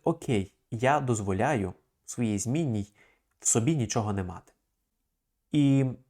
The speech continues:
які недоліки такої невизначеності? Тепер, коли ви спробуєте використати вашу nullable змінну,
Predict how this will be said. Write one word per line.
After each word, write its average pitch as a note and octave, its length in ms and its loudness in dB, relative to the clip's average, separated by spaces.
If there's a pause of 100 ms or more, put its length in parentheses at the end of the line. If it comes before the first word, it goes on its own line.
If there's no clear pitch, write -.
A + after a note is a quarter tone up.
(420)
які C#3+ 340 2
недоліки D#3 480 2
такої G#2 280 0
невизначеності? G#2 800 -6 (960)
Тепер, G2+ 480 6 (440)
коли B2+ 180 4
ви B2+ 80 2
спробуєте D3 480 2
використати A#2+ 580 0
вашу A#2 320 2
nullable A2 420 4
змінну, G2+ 480 -4